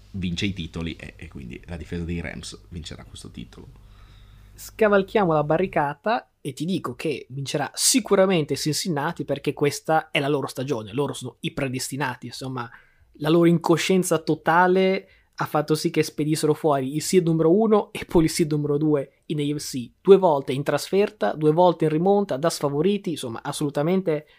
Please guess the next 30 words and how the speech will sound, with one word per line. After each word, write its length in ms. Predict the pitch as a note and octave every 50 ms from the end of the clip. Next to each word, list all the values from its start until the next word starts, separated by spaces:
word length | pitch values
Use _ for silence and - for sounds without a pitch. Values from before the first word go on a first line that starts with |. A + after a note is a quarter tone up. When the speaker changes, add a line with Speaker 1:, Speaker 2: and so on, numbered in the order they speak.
| _ _ _
Speaker 2:
una 140 | - D3+ D3
squadra 280 | - - F3 E3 D3+ C3+
che 260 | - C#3 B2+ - - _ _ _
se 200 | _ - - D#3
sa 300 | D3 - - F3 E3+ E3
come 440 | - - E3 D3+ D3+ D3+ C#3+ C#3 D#3 -
si 160 | - - C#3+
vince 280 | D3+ E3 D#3 - D3+
in 60 | D3 C#3+
rimonta, 680 | C#3+ D3 D3+ D3+ D3+ D3+ D3+ D3 C#3+ - D3+ C#3+ C#3 -
in 120 | - E3 D#3
trasferta, 800 | - D3 C#3+ - - - E3 D#3 D3 C#3+ - - D3 C3+ C#3 -
contro 600 | _ - E3+ D#3+ D#3 D#3 - D#3 D3+ C#3+ C#3 C#3 - _ _ _ _
tutti 220 | _ - F3+ - E3+
i 40 | -
pronostici, 640 | - E3+ D#3 D3 C#3+ B2+ B2+ - - - - -
ecco, 240 | - - - - -
quella 260 | - D#3+ D#3+ D3+ C#3+
squadra 380 | - - - D3 C#3 C#3 C3+ B2+
sono 180 | - - C3+
i 60 | B2+
Bengals. 640 | A#2 A#2 A2+ G2+ F#2 G2+ G2 G#2 G#2 G2 - - A2 - _ _ _ _ _ _
La 100 | - D3+
difesa 500 | D3+ D#3+ D#3 - A3 A3 F#3 D3+ D3 C#3+
forse 320 | B2+ - F#3 - C#3+ - D#3
non 140 | C#3+ C3+ C3+
viene 180 | C#3+ C#3 C#3+
celebrata 460 | C#3 - D3 C#3+ C#3 C#3 C#3+ - -
abbastanza, 540 | C#3+ C#3 C#3+ C#3 - - C#3+ D#3 E3+ - C#3
ma 220 | C3 C3 B2 -